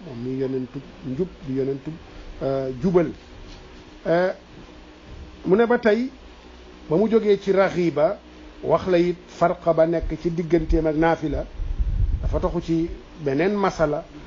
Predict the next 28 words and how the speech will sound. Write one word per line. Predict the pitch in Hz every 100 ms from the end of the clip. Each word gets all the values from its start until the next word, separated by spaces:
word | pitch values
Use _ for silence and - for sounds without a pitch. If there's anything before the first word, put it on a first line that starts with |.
| - -
te | 160
mooy | 165 160
wa | 151 156
sunnatun | 156 202 196 175 160 175 214 277 - - - - -
ma | 135 151 175 214
ahmadun | 185 - 170 165 151 180 185
qad | - 170
waazaba | 160 160 147 147 139 180 139
alayhi | 143 165 175
wa | 170 160 143
zuhuru | 151 135 147 143
fihi | 139 147 131
wajaba. | 131 110 110 87 - - - - - - - -
Nee | 143
na | 175
bu | 202
dee | 220 233
sunna | 233 214 196
moom, | 170 147 170 240 - - - - - - -
maa | 151 156 170 196 208 208 208
mooy | 175 180 202 196
jëf | 165 185 160
joo | 180 180
xam | - 165 151
ni | 110 - - - - - - - -
ahmadu | 175 - 190 180 165 175
yonent | 170 180 180 175
bi | 160 208